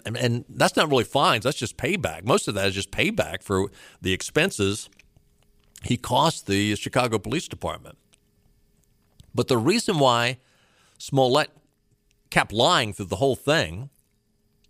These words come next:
is because he knows that these hate crime hoaxes barely get punished. And they, they're occurring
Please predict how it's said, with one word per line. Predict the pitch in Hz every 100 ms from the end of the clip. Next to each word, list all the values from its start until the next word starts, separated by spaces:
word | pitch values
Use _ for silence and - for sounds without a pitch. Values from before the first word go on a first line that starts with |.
| _ _ _ _ _ _ -
is | 220
because | 277 226 202
he | 233
knows | 233 190 226 117 117 175 -
that | 135 156 160 - _ _ _ _ _ _
these | 110 233 294
hate | - 185 262 -
crime | 165 165 147
hoaxes | 127 233 285 - 95 147 - - _ _ _ _ _ _ -
barely | 101 262 294 254
get | 269 -
punished. | 247 359 330 - - - _ _ _ _ _ _ _ _ _ -
And | 202
they, | 233 220 -
they're | - 190 208 -
occurring | 175 - - - 311 254